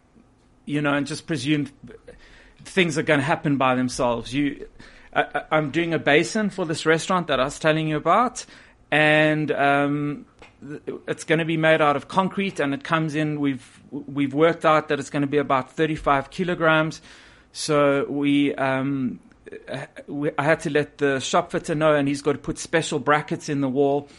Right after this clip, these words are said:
So i-, in that instance, I couldn't just, the, the interior designer came up with the idea, and I, I couldn't just make it and then bring it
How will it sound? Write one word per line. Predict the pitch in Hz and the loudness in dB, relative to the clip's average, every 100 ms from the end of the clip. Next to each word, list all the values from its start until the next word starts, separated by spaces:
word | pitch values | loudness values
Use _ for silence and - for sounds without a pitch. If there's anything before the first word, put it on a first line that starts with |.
| - - _ _ | -20 -20 _ _
So | - 156 151 151 | -6 0 0 0
i-, | 165 160 | -4 -4
in | 156 160 | -4 2
that | 175 175 | 4 4
instance, | 180 180 - 175 175 | 0 -4 -4 -6 -6
I | - 147 | -6 -8
couldn't | - 214 220 208 | -2 2 2 2
just, | 175 180 - - - - _ _ _ _ _ | -2 -4 -4 -10 -16 -20 _ _ _ _ _
the, | 143 151 - - - | -12 -10 -12 -14 -16
the | 147 160 | -6 -4
interior | 151 214 208 | 2 4 4
designer | 185 151 175 185 180 | 4 4 4 4 0
came | 180 185 | -2 -2
up | 170 | -2
with | 160 147 | -2 -2
the | |
idea, | 123 131 185 190 147 151 - - | -2 0 2 4 4 2 -4 -4
and | 139 139 135 135 - | -2 0 -2 -6 -8
I, | 156 - | -8 -2
I | 156 | -2
couldn't | 156 214 220 | 2 2 4
just | 190 180 - - - | 0 -4 -6 -18 -8
make | 151 175 208 214 | 2 6 6 6
it | 151 147 - | 2 2 -2
and | 151 | 0
then | 156 147 | 0 0
bring | 143 175 | 2 2
it | 170 - | 2 -4